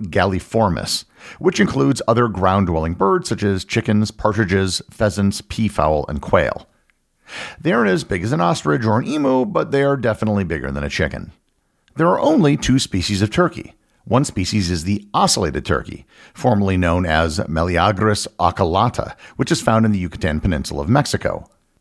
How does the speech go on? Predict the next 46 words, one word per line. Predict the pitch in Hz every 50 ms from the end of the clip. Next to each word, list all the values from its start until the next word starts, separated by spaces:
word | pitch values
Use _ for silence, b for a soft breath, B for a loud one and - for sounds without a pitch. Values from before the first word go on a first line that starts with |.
| _ _ _ _ _ -
The | - 165 254
other | - 339 262
species | - - - 131 107 - 104 98 95
is | 120 123 110
known | - 92 80 78
as | 82 92 107 -
the | 123
wild | 113 104 107 131 170 208 214 185 - -
turkey, | - 95 - - - - - - _ b b b b
or | - 117 113 110 113 127 135 135 -
Meleagris | - - 98 92 87 90 95 107 127 143 127 123 143 147 - - - 123
gallopavo. | 98 110 101 110 107 98 - - - - 151 143 107 78 65 - - - _ _ _ _ _ _ _ _ _ _ b b b b b
It's | - 202 - -
found | - - 160 156 156 160 165
throughout | 160 - 143 127 107 110 127 -
the | - 117 - 117
eastern | 123 110 - - 127 127
and | 131 120
central | - 107 92 - 120 117 117
United | 107 90 76 76 95 113 -
States | - - 71 71 85 - -
and | 87 87 98 101
parts | - - 90 85 -
of | 98 -
central | - 71 67 - 95
Mexico. | 123 185 202 - - - - 65 - - - _ _ B B B B B B B B B
And | 294 320 311
if | 277 220
you're | 240 220
lucky, | 202 196 196 - 190 185
you | 185 180 170 156 147
might | 135 127 127 131 123
see | - - 123 120
some | 110 - 120 110
of | 107
them | 98 107 104 101
in | 104 98
parts | - - 104 101 - -
of | 95 -
southern | - - 76 73 80
Canada, | 87 - 131 131 131 123 120 113 113 120
in | - - 98 87 85
Ontario, | 76 80 80 - - 131 120 117 113 113
Quebec, | - - 104 82 76 76 -
and | 95 85
Manitoba. | 73 67 64 71 - - 101 78 60 - - -